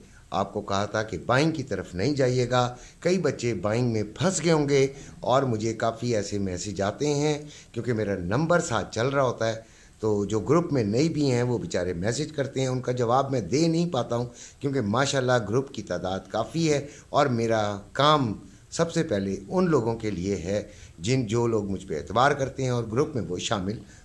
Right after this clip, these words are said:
हो चुके हैं। मेरी, अ, राय मांगना चाहते हैं, मेरी असिस्टेंस क्या कहलाती है यार,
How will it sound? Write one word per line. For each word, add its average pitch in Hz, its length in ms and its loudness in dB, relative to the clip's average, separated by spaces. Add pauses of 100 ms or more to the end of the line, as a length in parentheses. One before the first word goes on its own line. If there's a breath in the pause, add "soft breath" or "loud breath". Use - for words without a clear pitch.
(120)
हो 160 100 4
चुके 147 260 -4
हैं। 131 260 0
मेरी, 98 280 -2 (480 loud breath)
अ, 90 400 0
राय 123 240 6
मांगना 113 380 0
चाहते 104 320 -2
हैं, 107 260 -2
मेरी 92 320 -4 (380 loud breath)
असिस्टेंस 139 840 -2
क्या 120 180 4
कहलाती 95 540 -4
है 87 260 -4
यार, 98 360 -4